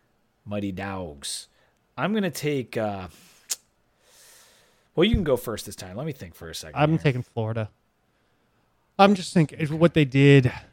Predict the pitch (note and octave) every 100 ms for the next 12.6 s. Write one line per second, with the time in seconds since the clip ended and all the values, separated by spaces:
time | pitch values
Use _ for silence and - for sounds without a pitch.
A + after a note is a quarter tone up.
0 | D#3 B2 C3 B2+ - _ C3+ - C3+ B2+
1 | A#2+ C#3 C3+ C3+ C3+ B2+ A#2+ A#2+ B2 B2+
2 | C3+ D3 - C3 A#2+ - A#2+ A#2+ A#2 -
3 | A#2 A2+ A2+ A2+ A2+ A2+ A2 A2 G#2 G#2+
4 | G#2+ - A#2 A2+ G#2+ B2 A#2 A#2 - G#2
5 | - B2+ A#2+ A#2+ A2+ A2 - _ A#2+ A#2
6 | A#2 A2+ - A2 _ A2 A2+ A2 G#2+ A2
7 | G#2 - A#2+ A2 - _ _ - A2+ G2+
8 | _ C3+ D3+ D3 D3 C#3 _ C3 B2 A#2+
9 | A2+ - _ _ E3+ D3 - C#3+ - C#3+
10 | - - F3+ - D#3 C3 A2 - - -
11 | G#2+ _ A#2+ A2+ A2 G#2 - A2 G#2+ -
12 | - - A2+ A2 A2 G#2+